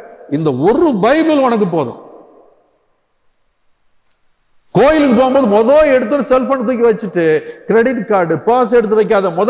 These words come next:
பைபிளை தூக்கி எடுத்து வை. ஆண்டவர் பார்த்துக்கிட்டே இருப்பாரு, வானதூதர்கள் எல்லாம் பார்த்துக்கிட்டே இருப்பாரு.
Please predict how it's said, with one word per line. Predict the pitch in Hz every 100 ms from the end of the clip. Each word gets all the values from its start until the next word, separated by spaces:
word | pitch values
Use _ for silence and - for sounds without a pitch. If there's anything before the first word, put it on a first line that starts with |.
| 233
பைபிளை | 190 262 285
தூக்கி | 254 254
எடுத்து | 233 220 208
வை. | 214 190 165 123 - - - - - - -
ஆண்டவர் | - 156 170 143
பார்த்துக்கிட்டே | 143 147 139
இருப்பாரு, | 151 139 127 113 - - _ _ _ _ -
வானதூதர்கள் | 143 185 190 180 170 160
எல்லாம் | 156 165 156
பார்த்துக்கிட்டே | 143 139 139 147
இருப்பாரு. | 139 131 110